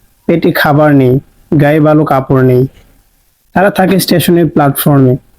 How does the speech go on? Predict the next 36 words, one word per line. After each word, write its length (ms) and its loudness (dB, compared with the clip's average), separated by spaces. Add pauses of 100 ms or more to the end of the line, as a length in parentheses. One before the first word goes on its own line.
(200)
কখনো 300 -2 (100)
ঠান্ডায় 440 2
কাঁপে, 220 0 (120)
কখনো 360 0
রোদের 360 2
তাপে 180 0 (100)
পড়ে। 180 2 (600)
তাদের 220 0 (120)
ঘুম 180 2 (100)
ভাঙে 300 2
ট্রেনের 400 2
শব্দে, 340 0 (460)
আর 80 0 (100)
পেট 180 0 (100)
ভরে 240 2
না 140 0
কোনোদিন 400 2
পুরোপুরি। 440 2 (760)
আপনার 340 -2
একটা 200 -2
দুপুরের 400 0
ফাস্টফুড 460 -2
খাওয়ার 280 0
টাকা 220 -2 (440)
তাদের 220 0 (140)
এক 80 -2 (160)
দিনের 340 2
খাবার 300 0
হয়ে 180 2
যেতে 240 -2
পারত। 220 -4 (920)
এদিকে 400 2
আমরা 260 2
যারা 160 0 (100)
সমাজে 380 2
ভদ্রলোক 540 2